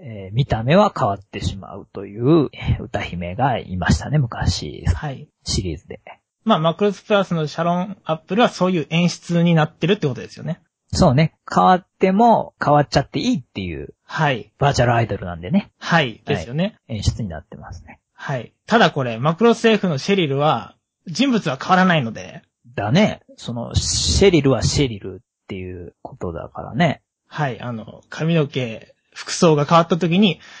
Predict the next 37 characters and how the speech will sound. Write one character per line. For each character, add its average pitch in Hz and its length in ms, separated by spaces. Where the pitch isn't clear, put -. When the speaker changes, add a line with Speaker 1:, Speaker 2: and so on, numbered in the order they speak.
Speaker 2:
変 165 80
わ 165 80
ら 160 80
な 139 80
い 123 80
工 160 100
夫 247 180
っ - 20
て 233 160
い - 20
う - 20
の 131 60
が 113 60
さ - 160
れ 127 80
て 135 100
る 110 80
ん 92 60
で 107 80
す - 100
ね。 175 220
で、 160 80
そ 226 180
れ 302 120
は 277 260
ど 247 100
う - 20
い 311 40
う 240 40
と 208 100
こ 151 140
か 135 100
っ 127 60
て - 160
い 110 60
う 110 40
と、 143 440